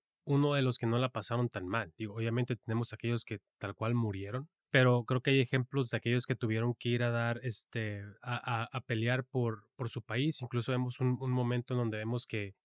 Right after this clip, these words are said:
quizás a ellos los dejan ir por ser, a él y a su hermano los dejan ir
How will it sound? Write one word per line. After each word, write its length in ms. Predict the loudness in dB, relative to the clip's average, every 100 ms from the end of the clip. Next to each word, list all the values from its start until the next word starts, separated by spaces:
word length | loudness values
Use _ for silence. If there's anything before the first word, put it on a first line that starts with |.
| _
quizás 320 | -4 -2 2 2
a 40 |
ellos 200 | 2 2
los 180 | 0 0
dejan 320 | 0 2 2
ir 160 | 2 0
por 240 | 0 0 0
ser, 320 | 0 0 -2 -6 _ -12
a 140 | -2 0
él 100 | 2
y 40 |
a 40 |
su 100 | 0
hermano 340 | -2 0 2 0
los 100 | 0
dejan 300 | -2 0
ir 100 | 0